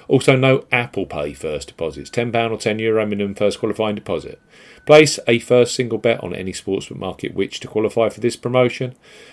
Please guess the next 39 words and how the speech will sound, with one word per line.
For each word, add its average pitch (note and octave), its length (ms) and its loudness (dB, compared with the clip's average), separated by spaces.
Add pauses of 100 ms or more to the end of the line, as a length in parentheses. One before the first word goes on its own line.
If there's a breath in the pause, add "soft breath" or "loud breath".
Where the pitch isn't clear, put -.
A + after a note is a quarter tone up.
(140 loud breath)
must G#2 220 -2
have A2 160 2
a G#2+ 40 2
minimum G2+ 380 -2
stake G2+ 320 -2
of - 80 -14
ten G#2 240 -6
pounds G2 540 -6
at - 180 -2
odds G2 240 0
of F#2+ 100 -4
at - 80 -4
least A2 300 -2
two C#3+ 220 4
to C#3+ 120 2
one C#3+ 160 6
on, C#3 260 4
and C3+ 100 -12
that's G#2 200 -4
one G2 200 -2
point G#2 200 -4
five G#2 220 4
in G#2+ 80 -6
decimal G2+ 440 -2
or F#2 120 -4
greater. G2 480 0 (720 loud breath)
Exchange B2 540 2
and G#2 100 -4
multiple A2+ 440 0
bets - 580 -2 (160)
are D2+ 280 -8 (100)
excluded. - 920 -4 (1080)
Once G#2 240 -6
the - 60 -8
qualifying G2+ 480 -2
bet G2+ 140 0
has F#2+ 120 -8
been E2 160 -12
settled, B2 400 -4